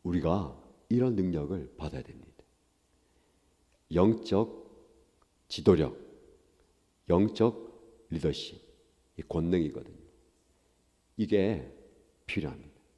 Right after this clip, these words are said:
그래서 오늘 이, 이 아침에 하루 종일 이런 능력과 권능을 구하십시오. "하나님, 하늘로부터 오는 능력이 필요합니다. 하나님 주시는 권능이 필요합니다. 이것 의지하고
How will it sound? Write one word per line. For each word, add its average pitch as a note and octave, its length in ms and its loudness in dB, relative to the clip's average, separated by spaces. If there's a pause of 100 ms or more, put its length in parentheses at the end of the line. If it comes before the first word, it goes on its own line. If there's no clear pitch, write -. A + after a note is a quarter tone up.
(800)
그래서 F#2 100 -4
오늘 G2+ 180 8 (260)
이, - 40 -2
이 G2 60 4
아침에 F#2+ 560 0 (460)
하루 A2+ 180 4
종일 A2+ 640 8 (400)
이런 G#2+ 220 4
능력과 G2+ 720 4 (260)
권능을 D#2+ 440 -2
구하십시오. - 480 -10
"하나님, G#2 540 0 (540)
하늘로부터 C#3 640 4
오는 E2+ 140 0
능력이 D#2 320 -4
필요합니다. - 640 -16 (1040)
하나님 C3+ 360 6
주시는 A2 440 4
권능이 E2 440 0
필요합니다. - 800 -14 (1040)
이것 A2+ 260 6
의지하고 G#2+ 800 4